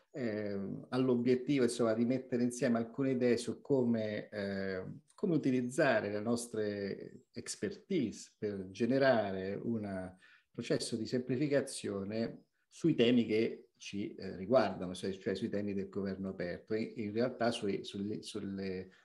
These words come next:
azioni di policy che stiamo mettendo in campo con il quinto, con il quinto nap.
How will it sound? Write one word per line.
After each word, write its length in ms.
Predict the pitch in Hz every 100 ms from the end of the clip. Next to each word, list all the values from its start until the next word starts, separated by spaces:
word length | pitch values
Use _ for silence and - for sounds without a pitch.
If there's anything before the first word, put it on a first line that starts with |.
| _
azioni 440 | 120 - - 120
di 120 | 117 120
policy 720 | 120 113 104 - - 101 98 _ _ -
che 120 | -
stiamo 280 | - 110 104
mettendo 400 | 101 - 101 101
in 80 | 98
campo 640 | 107 101 98 95 95 95
con 180 | - 95
il 140 | 95
quinto, 520 | - 98 95 - 95
con 140 | 98 92
il 120 | 92
quinto 280 | - 90 90
nap. 380 | 85 87 -